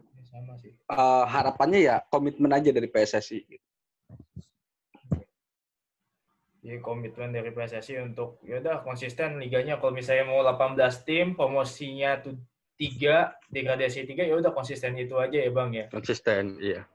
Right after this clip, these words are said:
Speaker 1: Iya, sama yang kayak apa ya, regulasi pemain muda itu kan kayak pernah diganti gitu loh, U dua tiga itu mungkin
Speaker 2: Mm-mm.
Speaker 1: agak, agak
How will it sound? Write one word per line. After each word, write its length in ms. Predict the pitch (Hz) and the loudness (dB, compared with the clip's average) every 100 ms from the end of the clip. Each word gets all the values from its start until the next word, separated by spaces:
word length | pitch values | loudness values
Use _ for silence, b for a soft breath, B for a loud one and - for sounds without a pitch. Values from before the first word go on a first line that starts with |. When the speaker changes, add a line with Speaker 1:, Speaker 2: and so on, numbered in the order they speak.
| _ | _
Speaker 1:
Iya, 240 | 107 101 98 | -20 -20 -18
sama 400 | 104 110 139 131 - _ _ _ 123 | -14 -8 -6 -6 -12 _ _ _ -2
yang 560 | 139 143 139 139 - _ _ _ - | 0 0 -6 -10 -14 _ _ _ -6
kayak 400 | 135 135 131 131 | -2 0 0 -2
apa 80 | 160 147 | 0 0
ya, 80 | 127 | 0
regulasi 480 | 139 131 139 135 151 | -2 0 2 0 0
pemain 320 | 143 143 143 | -4 -2 -4
muda 240 | 139 139 165 | -4 -2 0
itu 480 | 165 165 214 196 - | 0 0 -2 -2 -4
kan 240 | 196 185 _ _ _ _ _ _ _ _ _ - | -6 -6 _ _ _ _ _ _ _ _ _ -2
kayak 400 | 160 156 151 180 | 0 0 0 -4
pernah 560 | 170 170 165 160 - - | -2 0 -2 -4 -14 -12
diganti 640 | 151 151 151 143 147 170 | -8 -2 0 0 -2 -2
gitu 240 | 147 143 135 | -2 -2 -2
loh, 160 | 120 | -2
U 80 | 123 | 0
dua 160 | 127 123 | 0 0
tiga 240 | 123 127 127 | 0 -4 -2
itu 120 | 175 165 - | 0 0 -2
mungkin 200 | 151 139 139 | 0 2 4
Speaker 2:
Mm-mm. 240 | 156 127 107 | 4 4 0
Speaker 1:
agak, 160 | 131 - - - - _ _ _ _ _ _ _ 127 | -8 -8 -12 -14 -20 _ _ _ _ _ _ _ -6
agak 440 | 123 127 127 | -2 0 2